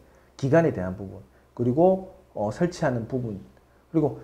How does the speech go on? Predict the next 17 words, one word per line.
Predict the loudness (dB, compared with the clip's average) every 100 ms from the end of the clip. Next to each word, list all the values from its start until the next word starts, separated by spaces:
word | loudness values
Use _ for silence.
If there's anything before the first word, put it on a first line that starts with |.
| -16
성능에 | -2 0 2 4 4 4
대한 | 2 0
부분들은 | -2 -2 -2 -2 -2
거의 | -6 -8 -4 0 2 2 2
대동소이하다. | 0 0 0 0 0 0 0 2 2 2
이제 | -2
뭐 | -2 -2
감히 | -4 0 2 4
말씀을 | 4 4 2 2
드립니다. | 0 0 0
물론 | 0 0 0
이제 | -4
디테일은 | -8 -8 -4 -4
차이가 | -4 -6 -4
나겠지만은 | -6 -8 -6 -2 -2 0 0 -2 -6 -20 _
대동소이한 | -4 -2 0 0 0 -2
부분인데 | -4 -4 -4 -4